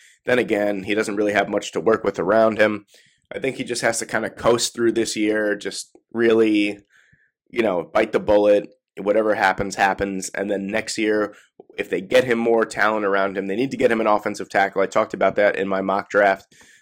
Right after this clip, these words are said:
my, uh, mid-college football season mock draft last week. I also didn't release the audio on that because the audio was a little fuzzy. I have fixed the audio problems in my videos. Uh, if you guys were worried about that, it, it is fixed, and it will be fantastic for this,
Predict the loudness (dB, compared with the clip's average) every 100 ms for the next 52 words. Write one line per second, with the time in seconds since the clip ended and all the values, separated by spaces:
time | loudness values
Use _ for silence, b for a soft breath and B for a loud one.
0 | b -2 0 0 0 0 0 0 -2 0
1 | 2 2 0 -4 -2 -2 -4 -8 -6 -6
2 | -2 0 0 2 -2 -2 -4 -6 0 2
3 | 2 -4 -6 -4 -4 -6 -6 -4 -2 -2
4 | -2 -2 -2 -4 -6 -8 -2 -2 -2 -4
5 | -6 -8 -10 -6 -6 -4 -8 _ b b
6 | b -8 -2 2 0 0 0 0 -2 -14
7 | -14 b b b -10 -6 0 0 2 0
8 | 0 -2 -2 -4 -10 -10 -8 -8 -6 -4
9 | -2 0 -2 -6 -20 _ _ _ _ _
10 | _ -8 -6 -6 -6 -4 -4 -4 -6 -4
11 | -4 -2 -2 2 2 2 -2 -6 -6 -6
12 | -6 -6 -6 -6 -8 -8 -8 -10 -8 -8
13 | -8 -8 -8 -4 -4 -4 -10 -10 -8 -6
14 | -8